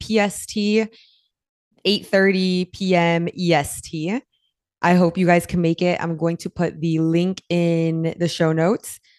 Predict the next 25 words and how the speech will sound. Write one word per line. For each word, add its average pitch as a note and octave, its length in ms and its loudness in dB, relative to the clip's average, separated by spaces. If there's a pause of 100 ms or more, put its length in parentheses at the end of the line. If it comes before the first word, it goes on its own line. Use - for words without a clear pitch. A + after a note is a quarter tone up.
(240)
Breathwork F#3 580 0
is E3+ 380 -4
such G3 420 0
a F3+ 80 4
potent F3 420 0
tool E3+ 480 0
to F#3 140 -4
help E3 300 -2
you, E3 360 -2 (840)
I F#3+ 120 2
mean, F3 320 4
multiple F3+ 420 2
levels. F3 380 4
It's F3 200 -2
so, G3+ 300 6
it's - 180 -4
physical, G#3+ 680 2
it's - 380 -6
energetic, F3+ 640 2
it's - 180 -4
spiritual, G3 480 2
it's E3+ 100 -4
emotional, F3+ 500 0
it's - 140 -10
mental. F#3 680 2